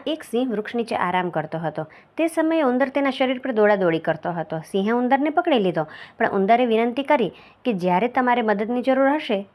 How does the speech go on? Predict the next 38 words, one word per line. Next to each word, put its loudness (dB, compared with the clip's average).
ત્યારે 2
હું 0
સૌથી 0
પહેલાં 2
આવીશ." -6
સિંહે 0
હસીને 0
તેને 0
છોડી -2
મૂક્યો. -2
એક -10
વખત 0
સિંહ -2
શિકારીની 0
જાળમાં 0
ફસાઈ -2
ગયો. -4
તે 2
સમયે 2
ઉંદરે 2
ત્યાં 2
આવીને 2
ફટાફટથી 2
જાળ 2
કાપી 0
નાખી 0
અને -6
સિંહને -2
મુક્ત -2
કર્યો -2
અને 2
બંને 2
પાક્કા -2
મિત્રો 0
ગ-, 2
મિત્રો 2
બની 2
ગયા. 4